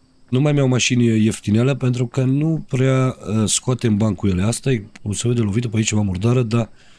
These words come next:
ia să vedem ce zice băiatul. E și, doi lovită și paisprezece mii cere pe ea.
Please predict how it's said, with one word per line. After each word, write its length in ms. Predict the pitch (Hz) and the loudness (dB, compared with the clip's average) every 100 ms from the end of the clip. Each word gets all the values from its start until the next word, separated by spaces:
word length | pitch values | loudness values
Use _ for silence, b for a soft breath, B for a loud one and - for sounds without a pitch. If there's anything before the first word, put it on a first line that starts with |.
| b b - - - - - - - - _ | b b -20 -20 -20 -20 -20 -20 -20 -20 _
ia 160 | 113 131 | -2 -2
să 60 | - | 0
vedem 140 | 117 | 0
ce 100 | 110 | 0
zice 140 | 101 | 0
băiatul. 360 | 98 98 90 82 b b b b - | 0 0 -2 -8 b b b b -8
E 60 | |
și, 220 | - - 123 | -4 -4 -4
doi 420 | 104 104 113 98 | -4 0 0 0
lovită 600 | 92 85 101 143 - 104 | -2 -2 0 0 0 0
și 360 | 82 - 127 104 B B | 0 2 0 -2 B B
paisprezece 480 | - 135 127 - 110 | -4 -2 0 0 2
mii 80 | 117 | 2
cere 240 | - 98 | 0 -2
pe 120 | 85 92 | -2 -2
ea. 180 | 85 | -4